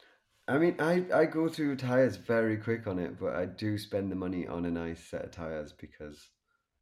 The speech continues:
it, I, I mean, yeah, the Schwalbe G one, uh, all round or the Sport or the Bite is tend-,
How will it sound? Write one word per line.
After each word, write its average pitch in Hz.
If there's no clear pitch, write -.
it, 87
I, 85
I 87
mean, 85
yeah, 95
the 90
Schwalbe 98
G 98
one, 90
uh, 80
all 90
round 120
or 92
the 82
Sport 113
or 90
the 87
Bite 87
is 90
tend-, 98